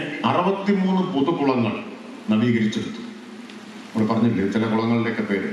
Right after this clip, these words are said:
അറുപത്തിമൂന്ന് പൊതുകുളങ്ങൾ നവീകരിച്ചെടുത്തു. അതിന് പുറമെ അറുന്നൂറ് കിണറുകളാണ് റീചാർജ് ചെയ്തിട്ടുള്ളത്. പൊതുസ്ഥാപനങ്ങളുടെ കെട്ടിടങ്ങൾ. ഇങ്ങനെ പല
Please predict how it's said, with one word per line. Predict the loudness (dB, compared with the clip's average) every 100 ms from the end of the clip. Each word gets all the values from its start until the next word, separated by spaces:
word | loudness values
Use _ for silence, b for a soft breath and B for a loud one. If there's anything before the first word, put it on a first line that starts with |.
| -8 -14 -16 -18 -16 -4 0
അറുപത്തിമൂന്ന് | 0 0 0 2 2 2 -2 -4 -2
പൊതുകുളങ്ങൾ | 0 2 2 0 2 2
നവീകരിച്ചെടുത്തു. | 2 0 0 -2 -6 -8 -14 -16 -18 -18 -16 -16 -16 -16 -16 -16 -16 -14 -14 -2 0
അതിന് | 2 2
പുറമെ | 2 2 0 -2 -4 -8 -8 -4 0
അറുന്നൂറ് | 0 2 4 4 2 0
കിണറുകളാണ് | 0 2 0 0 -2 -4 -6 -10 -12 -2
റീചാർജ് | -2 0 -2 -2
ചെയ്തിട്ടുള്ളത്. | -4 -6 -8 -10 -10 -14 -12 -10 -10 -12 -2
പൊതുസ്ഥാപനങ്ങളുടെ | 0 2 2 2 0 0 0 0 0 0
കെട്ടിടങ്ങൾ. | -2 -2 0 0 -2 -6 -12 -14 -16 -16 -18 -18 -18 -20 -20 -18 -18 -18 2 4
ഇങ്ങനെ | 6 4 0 -2 0
പല | 2